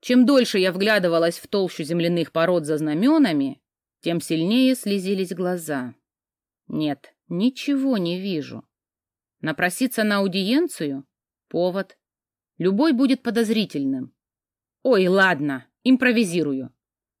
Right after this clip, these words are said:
Я залпом допила чай, сложила кружку и уже собралась выдвигаться, как из-за соседней колонны вышел Гриф.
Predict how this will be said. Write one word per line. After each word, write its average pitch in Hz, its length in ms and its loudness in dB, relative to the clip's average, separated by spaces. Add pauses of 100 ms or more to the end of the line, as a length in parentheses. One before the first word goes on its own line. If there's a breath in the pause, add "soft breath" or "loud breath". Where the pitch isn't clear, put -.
(340)
Я 311 220 2
залпом 233 440 2
допила 180 400 0
чай, 220 420 -2 (240)
сложила 196 480 2
кружку 233 600 0 (200)
и 240 100 2
уже 277 260 4
собралась 226 480 2
выдвигаться, 185 760 -2 (260)
как 208 200 0
из-за 185 200 0
соседней 185 520 -2
колонны 254 500 4
вышел 190 360 0
Гриф. 156 460 -4